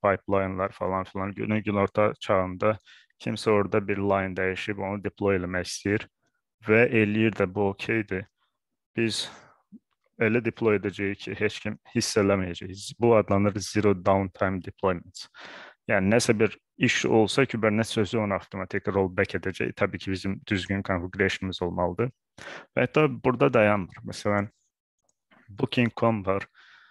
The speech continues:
Booking com nəinki application-ın deploy olunması, hətta bunlarda tutaq ki, hansı bir button-ın rəngini dəyişmişik, example kimi deyim. Burada canary deployment-dən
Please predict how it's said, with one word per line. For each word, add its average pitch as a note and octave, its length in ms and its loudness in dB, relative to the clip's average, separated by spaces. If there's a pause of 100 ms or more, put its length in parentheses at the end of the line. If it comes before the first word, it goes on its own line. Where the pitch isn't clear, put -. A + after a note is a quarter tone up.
(220)
Booking B2+ 420 -2
com A#2+ 340 -2
nəinki A2+ 540 0
application-ın G#2 840 -4
deploy G#2 400 0
olunması, F#2+ 400 -6
hətta A2+ 340 0
bunlarda G#2+ 460 4 (560)
tutaq - 260 -6
ki, G#2 60 -6
hansı A2 220 -4
bir A2+ 200 -4
button-ın A2 480 0
rəngini G#2+ 560 -2
dəyişmişik, G2+ 640 -4
example F#2+ 500 -4
kimi F#2 240 -10
deyim. G2+ 260 -2 (1300)
Burada C3+ 240 2
canary C3 380 4
deployment-dən A2 840 2